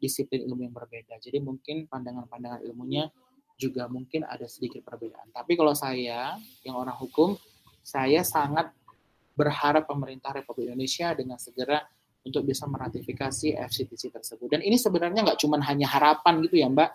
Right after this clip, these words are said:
Nggak hanya M T C C aja. Semua lembaga swadaya masyarakat, N G O, institusi pendidikan tinggi, penggiat anti tembakau dan kesehatan,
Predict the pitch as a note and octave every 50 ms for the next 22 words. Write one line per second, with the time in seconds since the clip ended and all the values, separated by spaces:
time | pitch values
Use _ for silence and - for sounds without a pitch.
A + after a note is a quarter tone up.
0 | - - - _ _ - C3 C3 B2 C#3 C#3+ C#3+ A#2+ C#3 D3 D3 D3+ C#3+ - D#3
1 | D3+ D#3 D3+ D3 F3 G#3+ G3+ E3+ E3 D#3 D3+ D3+ D3+ - - - - D#3+ D#3 D#3
2 | D#3 F#3 G#3+ A#3 A#3+ A3 F3+ D3 C#3 C#3 E3 F#3+ A3 - _ _ _ _ _ _
3 | C#3+ D#3 D#3 D3 C#3+ C3+ C3+ C3+ C3+ C3+ C3+ - C3+ C3+ C3 C3 C3 C3 B2+ B2+
4 | - A#2+ A2+ B2+ C#3+ D#3 - E3 D#3 - - C#3 C#3 C3+ - D3+ E3+ E3 - C#3+
5 | C3+ C#3 - D3 C#3+ C#3 C#3+ C#3+ - - C3+ C3+ C3+ C3 C3+ C3 C#3 - F3 F3+
6 | E3+ E3 D#3 - D#3+ D#3 D3+ D3+ D3+ D#3+ D#3+ D#3 D3+ D3+ - _ _ _ _ _
7 | _ _ _ C3+ C#3 C#3+ C#3+ C#3 D3 C#3+ C#3+ C#3+ D#3+ F3 - F3 D#3+ D#3 C#3+ C#3+
8 | C#3 C#3 - - C#3+ C#3 - B2 A2 - - F3 G#3 A3 G#3+ -